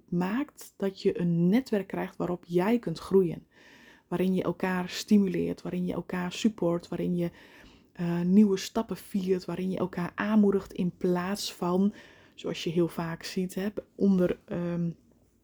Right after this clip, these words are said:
onder je bepaalde netwerkcollega's, dat je elkaar dingen misgunt, dat mensen jaloers zijn op je, of zou je dat wel doen?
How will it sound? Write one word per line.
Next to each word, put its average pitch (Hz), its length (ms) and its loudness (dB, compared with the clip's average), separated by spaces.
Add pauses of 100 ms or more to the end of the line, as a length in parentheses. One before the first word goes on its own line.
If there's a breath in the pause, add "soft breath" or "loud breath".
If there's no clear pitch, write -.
(320)
onder 180 280 4
je 170 260 2
bepaalde 170 440 0
netwerkcollega's, 180 920 0
dat 185 160 -4
je - 60 -2
elkaar - 600 -4
dingen 196 300 6
misgunt, 208 720 4
dat - 180 -8
mensen 175 320 -8
jaloers 247 520 6
zijn 214 180 0
op 202 140 -8
je, - 120 -18
of - 80 -16
zou - 220 -10
je 196 60 -4
dat 202 160 -8
wel 226 180 2
doen? 269 440 8